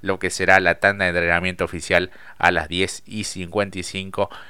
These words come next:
La clasificación se va a poner en marcha a las catorce veinticinco y el sprint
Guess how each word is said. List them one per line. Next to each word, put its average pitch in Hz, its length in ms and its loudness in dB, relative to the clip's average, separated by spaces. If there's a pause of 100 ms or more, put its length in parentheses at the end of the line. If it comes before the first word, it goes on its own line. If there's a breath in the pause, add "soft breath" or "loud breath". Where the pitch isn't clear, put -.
(140 loud breath)
La 80 420 6
clasificación 98 720 0
se - 160 -4
va 92 60 4
a 92 80 0
poner 92 220 -4
en 90 120 -8
marcha 95 480 4 (300 loud breath)
a 85 120 4
las 92 200 4
catorce 120 560 4
veinticinco 98 640 -2
y 87 80 2
el 82 80 -4
sprint 101 420 -4